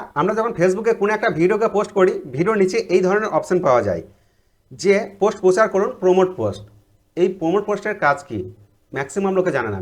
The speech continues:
ম্যাক্সিমাম কেন? প্রায় নাইনটি এইট পার্সেন্ট লোকে জানে না। তো যারা নতুন আছে, তাদের মাথায় তো বিভিন্ন রকম সন্দেহ থেকে যায় এই প্রমোট পোস্টের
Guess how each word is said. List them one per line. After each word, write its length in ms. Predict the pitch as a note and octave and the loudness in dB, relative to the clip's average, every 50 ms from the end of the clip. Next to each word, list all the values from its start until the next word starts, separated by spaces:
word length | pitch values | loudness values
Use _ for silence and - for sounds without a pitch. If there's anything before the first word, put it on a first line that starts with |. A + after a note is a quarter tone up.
| G2 A2 | -6 -8
ম্যাক্সিমাম 400 | C3+ - - - - G#3 G3+ G3+ G3+ | -8 -8 -8 -4 -2 -2 -2 -2 -2
কেন? 100 | D3+ B2+ A#2 G2 - - _ _ - | -4 -4 -4 -6 -10 -14 _ _ -6
প্রায় 160 | C3+ D3+ D#3 D3 | -4 -4 -2 -2
নাইনটি 220 | D#3 F3 F#3 F#3 G3 - | -2 -2 -2 -2 -2 -4
এইট 100 | E3 D#3+ | -6 -4
পার্সেন্ট 220 | - F3 E3+ F3+ F3 E3 | -4 -6 -4 -2 -4 -2
লোকে 120 | D#3 D3+ C3 | -2 -4 -4
জানে 120 | A#2+ A#2 B2 | -4 -6 -6
না। 40 | C3 - _ _ _ _ _ _ - | -10 -12 _ _ _ _ _ _ -8
তো 20 | G3 F#3 | -4 -2
যারা 140 | G#3+ A3+ A3+ G#3+ F#3 | 0 0 2 2 0
নতুন 200 | F3+ F#3 A3+ A3 G#3+ F#3 | 0 0 0 0 0 0
আছে, 160 | - F#3+ G3+ - - _ _ _ _ _ _ - | 0 -2 -6 -6 -8 _ _ _ _ _ _ -2
তাদের 200 | D#3+ D#3+ G3+ A3+ G#3+ | 0 0 0 2 0
মাথায় 200 | G3 G3 G#3+ G3+ A3 | 0 0 0 -2 -2
তো 40 | G#3+ F3+ | -2 -2
বিভিন্ন 200 | E3 D#3+ F#3 F#3+ F#3+ G3 | 0 0 0 0 0 0
রকম 140 | F#3 G3 F#3+ G3 | -2 -2 -4 -4
সন্দেহ 200 | - D#3 D#3+ F3 E3+ D3+ | -2 0 0 0 0 0
থেকে 120 | D3+ E3 D3+ | -2 -2 -2
যায় 140 | E3 E3+ E3+ - - | -2 -4 -4 -6 -8
এই 60 | D#3 D3+ - | -8 -8 -8
প্রমোট 200 | C3+ C3+ D3+ D3 - | -8 -10 -8 -6 -6
পোস্টের 280 | D#3+ D3+ - - D3 | -8 -8 -6 -6 -4